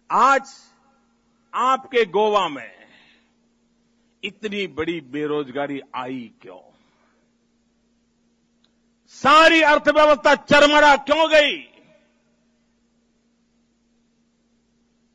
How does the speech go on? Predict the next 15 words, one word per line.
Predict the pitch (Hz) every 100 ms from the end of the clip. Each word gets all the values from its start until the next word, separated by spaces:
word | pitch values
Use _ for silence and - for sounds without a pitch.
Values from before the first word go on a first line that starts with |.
| _ _ _ _ _ _ _ _ _
यहां | 143 175 220
के | 220 220
जीवन | 160 214 247 254
में | 254 285 311 302 _ _ _ _ _ _ _ _ _ _ _ _ _ _
माइनिंग | 123 156 208 220 214 208
का | 190
बहुत | 175 196 190 233
बड़ा | 202 185
महत्व | 160 170 202 - 156
है। | 98 101 _ - _ _ _ _ _ _ _ _ _ _ _ _ _ _ _ _ _ _ _ _ _ _ _ _ _ _ _ _ _
नौजवानों | 175 294 320 320 330 349 339
को | 302
रोजगार | 277 311 320 330 330
का | 311 302
अवसर, | 311 302 - 226 -